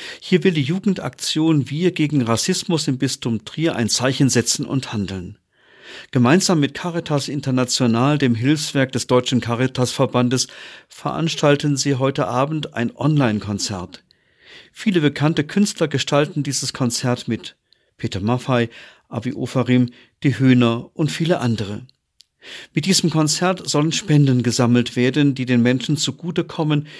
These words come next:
die unter menschenunwürdigen Bedingungen in Flüchtlingslagern weltweit leben müssen.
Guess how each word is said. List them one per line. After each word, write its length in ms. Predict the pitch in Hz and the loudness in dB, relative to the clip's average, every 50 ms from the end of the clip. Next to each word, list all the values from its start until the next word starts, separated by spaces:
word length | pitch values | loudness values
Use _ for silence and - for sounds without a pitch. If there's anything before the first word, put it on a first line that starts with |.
| - - - - - | -20 -20 -20 -10 -4
die 80 | 156 | -2
unter 240 | 143 143 123 139 127 | -2 0 2 4 4
menschenunwürdigen 1160 | 123 131 143 151 151 - 151 143 123 147 151 151 135 123 135 135 131 143 135 135 143 139 135 | 6 6 6 4 4 2 0 0 2 4 4 4 4 4 2 0 0 0 2 2 2 2 2
Bedingungen 680 | 131 131 123 - 131 131 143 151 151 151 151 147 151 147 | 2 -2 -2 0 0 0 2 2 4 4 4 4 2 0
in 180 | - 120 113 | -2 -2 -4
Flüchtlingslagern 1120 | - - - 139 131 - - - 139 139 135 127 - - 127 117 113 117 110 127 120 110 101 | -2 -2 -2 -2 -2 -4 -4 -2 0 0 0 0 0 0 2 2 2 2 2 2 2 2 2
weltweit 500 | 113 117 117 - - 123 120 120 117 117 | 2 0 0 -2 -2 -2 -2 -2 -2 -2
leben 320 | 120 117 110 107 107 107 | -2 -2 -2 -2 -2 -2
müssen. 400 | 107 104 - - - 101 101 104 | -2 -2 -4 -4 -4 -6 -8 -8